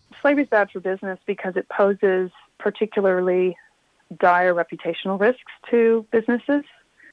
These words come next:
You know, no one wants to be caught out in the headlines having slavery found in their supply chain. But we're also seeing divestment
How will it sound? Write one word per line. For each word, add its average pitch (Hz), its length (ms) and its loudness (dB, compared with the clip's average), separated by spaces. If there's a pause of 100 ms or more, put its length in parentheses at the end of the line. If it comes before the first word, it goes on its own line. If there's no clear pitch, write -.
(240)
You - 100 -6
know, 175 80 -2
no 190 220 4
one 196 160 4
wants 190 260 0
to 202 80 0
be 185 340 2
caught 180 220 2
out 180 140 4
in 185 60 -2
the 196 40 -4
headlines 196 580 0 (320)
having 175 520 2 (300)
slavery 180 500 2 (420)
found 175 220 2
in 175 60 -2
their 165 180 -2
supply 175 320 0
chain. 170 360 -4 (540)
But 185 160 4
we're 196 120 6
also 196 340 2 (100)
seeing 180 300 -2
divestment 175 680 2